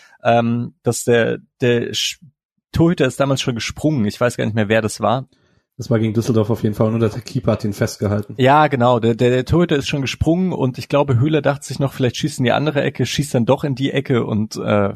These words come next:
Speaker 1: ja, das war grauenhaft. Und der war halt richtig geil geschossen. Da kann man nichts machen. Also auch wenn der, der war recht zentral oder so, aber, ähm,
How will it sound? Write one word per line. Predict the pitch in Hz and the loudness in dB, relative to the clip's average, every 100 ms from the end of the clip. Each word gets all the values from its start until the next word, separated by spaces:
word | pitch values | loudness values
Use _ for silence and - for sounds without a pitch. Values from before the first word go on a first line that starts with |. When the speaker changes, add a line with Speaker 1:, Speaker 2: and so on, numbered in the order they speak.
| - | -6
Speaker 1:
ja, | 101 98 | -2 -2
das | 107 - | -2 -6
war | 104 | -8
grauenhaft. | - - 131 113 101 - - - - - _ _ _ | -4 0 0 0 -4 -8 -20 -20 -20 -20 _ _ _
Und | 113 104 - - | 0 0 -2 -2
der | 123 180 | 2 4
war | 143 104 | 2 2
halt | 98 | 0
richtig | 107 131 135 | -2 -4 -6
geil | - 107 | -4 -6
geschossen. | 107 - 117 104 98 _ | -6 -10 -10 -10 -18 _
Da | 104 - _ - | -4 -4 _ -8
kann | 113 123 | -4 -2
man | 117 98 | 0 0
nichts | 107 - - | -2 -6 -12
machen. | - 101 - 90 - | -4 -4 -4 -12 -2
Also | 107 107 | 2 2
auch | 110 | 2
wenn | 117 123 | 0 2
der, | 107 101 | 2 2
der | - 107 95 | -2 -6 0
war | 101 101 101 104 | 2 2 0 -4
recht | 110 - _ | -6 -6 _
zentral | - 107 101 - - 101 135 160 | -4 0 0 0 0 2 2 0
oder | 151 151 | -2 -2
so, | 139 139 143 | 0 0 2
aber, | 113 104 104 104 104 | 0 2 2 2 2
ähm, | 107 101 98 110 | 0 -2 -6 -8